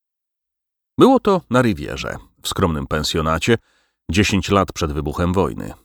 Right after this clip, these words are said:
Przy stole wywiązała się dyskusja, tak gwałtowna,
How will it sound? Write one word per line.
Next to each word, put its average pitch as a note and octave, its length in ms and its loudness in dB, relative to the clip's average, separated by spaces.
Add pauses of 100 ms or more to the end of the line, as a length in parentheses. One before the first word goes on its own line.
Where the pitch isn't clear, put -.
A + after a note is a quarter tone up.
(420)
Przy B2+ 140 4
stole A3 260 2
wywiązała D3+ 480 2
się C#3+ 120 -4
dyskusja, A#1+ 680 -6 (160)
tak F2 220 0
gwałtowna, F2 600 2